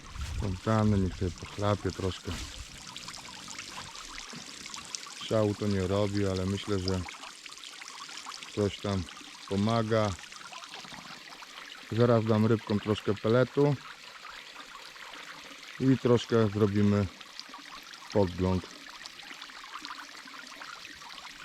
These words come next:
z, z wody. Zanurzymy kamerę.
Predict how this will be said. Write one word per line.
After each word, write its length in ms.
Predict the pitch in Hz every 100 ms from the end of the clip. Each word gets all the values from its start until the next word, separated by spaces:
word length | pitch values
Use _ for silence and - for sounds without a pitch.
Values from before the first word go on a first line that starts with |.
| - -
z, 400 | 92 92 - 78 90
z 120 | 85
wody. 300 | 92 78 69 64 - - - - - - - - - - - - - - - - - - - - - - - -
Zanurzymy 480 | 127 113 110 117 101
kamerę. 520 | 98 98 139 143 156